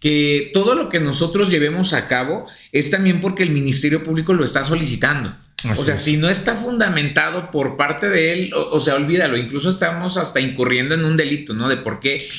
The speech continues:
Speaker 2: Claro,
Speaker 1: llevamos a cabo
Speaker 2: es un acto de
Speaker 1: acciones.
Speaker 2: molestia que
Speaker 1: Sí, totalmente. Entonces dices, no puedes hacer cosas que no te pide la, la, la autoridad y en este caso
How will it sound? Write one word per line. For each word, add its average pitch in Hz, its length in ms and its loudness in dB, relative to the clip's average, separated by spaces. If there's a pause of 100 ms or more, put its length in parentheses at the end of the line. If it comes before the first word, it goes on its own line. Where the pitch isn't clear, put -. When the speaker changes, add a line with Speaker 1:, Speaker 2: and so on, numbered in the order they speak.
(160)
Speaker 2:
Claro, 175 220 2
Speaker 1:
llevamos 175 260 0
a 143 100 0
cabo 117 160 2
Speaker 2:
es 160 80 0
un 147 120 4
acto 151 200 2
de 147 60 4
Speaker 1:
acciones. 135 60 2
Speaker 2:
molestia 127 480 2
que - 80 2
Speaker 1:
Sí, 135 320 2
totalmente. 156 760 2
Entonces 120 460 -2
dices, 110 360 -2 (280)
no 160 340 2
puedes 202 300 2
hacer 165 320 2
cosas 170 360 0
que 143 140 0
no 143 300 0
te 180 80 2
pide 185 420 2
la, 120 260 0
la, 110 360 2
la 113 100 2
autoridad 117 500 0
y 165 80 -2
en 131 60 0
este 127 240 0
caso 139 420 0